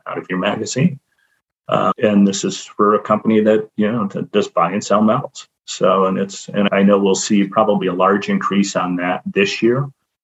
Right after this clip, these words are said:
on scrap dealers, processors, brokers, consumers, because now I have the time to kind of go after some of those businesses.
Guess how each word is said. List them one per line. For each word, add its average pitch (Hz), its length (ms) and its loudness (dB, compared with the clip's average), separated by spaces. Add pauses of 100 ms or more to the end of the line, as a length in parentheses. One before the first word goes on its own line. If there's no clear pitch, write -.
(340)
on 104 180 0
scrap 98 320 0
dealers, 101 260 0
processors, - 680 -4
brokers, - 360 0
consumers, 95 640 0
because - 360 -2
now 95 200 2
I 98 60 2
have 95 140 -2
the - 80 -8
time 92 260 -2
to 87 80 -4
kind 95 260 -4
of 87 80 -2
go 87 200 0
after 87 340 -2
some 104 240 2
of 101 60 2
those 104 200 2
businesses. 107 760 0